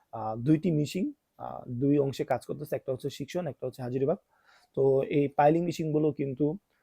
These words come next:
অ-, অনেক গভীর যায় এবং দেখা যাচ্ছিল যে প্রায় তিন চার তলা সমান নিচে গভীরতায় তারা কিন্তু রিং, লোহার যে রিং সেটা বসায় এবং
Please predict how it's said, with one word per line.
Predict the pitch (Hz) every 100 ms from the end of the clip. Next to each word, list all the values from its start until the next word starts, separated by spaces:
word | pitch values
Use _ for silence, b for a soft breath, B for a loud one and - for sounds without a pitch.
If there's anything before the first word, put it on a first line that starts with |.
| _ -
অ-, | 127 131
অনেক | 156 156 139
গভীর | 147 147
যায় | 160 - 127
এবং | 131 127 - _ _ _ _ 127
দেখা | 139 160
যাচ্ছিল | 160 180 156 143
যে |
প্রায় | - 143 135
তিন | 175 165
চার | 147 -
তলা | 139 139
সমান | 147 139 135 135
নিচে | 139 - 131
গভীরতায় | 135 139 135 123 120 - -
তারা | 123
কিন্তু | 120 127 123 127 - _ _ -
রিং, | 147 156 143 - - _
লোহার | 127 143 151 147
যে | 143
রিং | 127 175
সেটা | - 131 123 113
বসায় | 123 120 151 254 _ _ _ _
এবং | 120 120 123 123